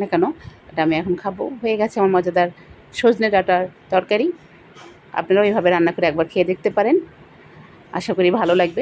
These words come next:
আর আমার ভিডিও যদি ভালো লাগে তাহলে আমার ভিডিওটা আপনারা অবশ্যই দেখবেন, দেখে আমাকে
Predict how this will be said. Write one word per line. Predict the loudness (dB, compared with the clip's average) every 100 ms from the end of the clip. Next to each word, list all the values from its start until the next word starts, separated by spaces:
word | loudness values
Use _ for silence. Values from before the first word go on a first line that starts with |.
| -4
আর | -2
আমার | -2 -2
ভিডিও | 0 0
যদি | 2 0
ভালো | 2 2
লাগে | 0 0
তাহলে | 0 2
আমার | 2 2 -2 -14 -20 -6
ভিডিওটা | -2 2 2 2 -2 -4
আপনারা | -2 0 0 -2 -2
অবশ্যই | -4 -2 -6 -6 -2
দেখবেন, | -2 0 -2 -2 -4 -8 -20 -20 -18 -6
দেখে | -4 -2
আমাকে | -4 -4 -4